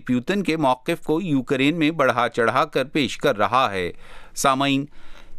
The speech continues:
اس خبر کی تفصیلات ہمارے بلیٹن کے دوسرے حصے میں۔ یوکرین کے حالات بدستور کشیدہ ہیں۔ امریکہ نے کہا ہے کہ اگر روس نے جلد ہی ٹھوس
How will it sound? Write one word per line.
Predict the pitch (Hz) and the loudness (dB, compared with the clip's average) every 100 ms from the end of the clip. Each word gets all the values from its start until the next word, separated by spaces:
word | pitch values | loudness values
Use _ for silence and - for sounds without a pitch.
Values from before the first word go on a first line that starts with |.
| - | -4
اس | 139 - | -2 0
خبر | 139 156 | 0 0
کی | 180 - 156 165 - - - - - | -4 -4 -4 -4 -6 -12 -14 -12 -2
تفصیلات | 135 - 139 135 143 151 - - - - - | 0 0 0 4 4 2 -8 -16 -12 -8 -2
ہمارے | 127 127 127 135 - - | 0 2 2 -2 -4 -4
بلیٹن | 127 127 131 156 156 | -2 0 0 -2 0
کے | 147 | -2
دوسرے | 160 131 123 139 120 135 139 | -2 -2 -2 0 0 -2 -4
حصے | - 117 | -2 0
میں۔ | 92 73 - - - - - - - - - - - | 0 -2 -6 -14 -18 -14 -14 -14 -14 -14 -14 -12 -2
یوکرین | 147 165 170 165 214 233 | -2 2 2 2 0 0
کے | 196 | 0
حالات | 139 117 123 156 - | 2 4 4 4 2
بدستور | 139 131 123 147 127 | -2 0 -2 -2 -2
کشیدہ | 123 110 123 123 170 156 | 0 0 0 2 4 4
ہیں۔ | 131 143 - - | 0 -2 -10 -6
امریکہ | 151 139 135 135 | 0 2 2 0
نے | 131 120 | 0 2
کہا | 123 131 143 | 2 4 2
ہے | 175 | 0
کہ | 156 | 0
اگر | 131 127 | 0 0
روس | 110 123 151 151 | 0 -2 0 2
نے | 160 | 0
جلد | 143 123 160 | 2 0 2
ہی | 135 175 | -2 -2
ٹھوس | - 135 123 | 0 -2 -2